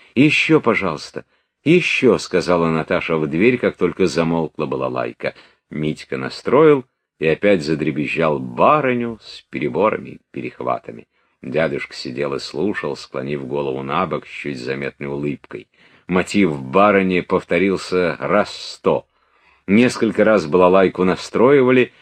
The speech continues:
и опять дребезжали те же звуки, и слушателям не наскучивало, а только хотелось еще и еще слышать эту игру. Анисья Федоровна вошла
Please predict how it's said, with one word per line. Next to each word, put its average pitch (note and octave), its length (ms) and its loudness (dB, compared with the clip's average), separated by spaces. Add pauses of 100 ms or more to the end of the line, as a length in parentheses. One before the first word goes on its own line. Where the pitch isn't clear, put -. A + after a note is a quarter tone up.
(160)
и G2 100 2
опять A#2 460 4
дребезжали F#2+ 680 4
те G#2 240 4
же F2 140 2
звуки, E2+ 680 2 (200)
и A2+ 120 6
слушателям G2+ 760 2
не A#2+ 80 8
наскучивало, C3+ 920 2
а G#2+ 60 2
только A2+ 300 0
хотелось C3 580 0
еще G#2 540 2
и D3+ 120 6
еще C#3 340 0
слышать B2+ 520 -4
эту A#2+ 280 0
игру. F#2+ 380 2 (680)
Анисья F#2 500 0
Федоровна D2 580 0
вошла E2 560 -2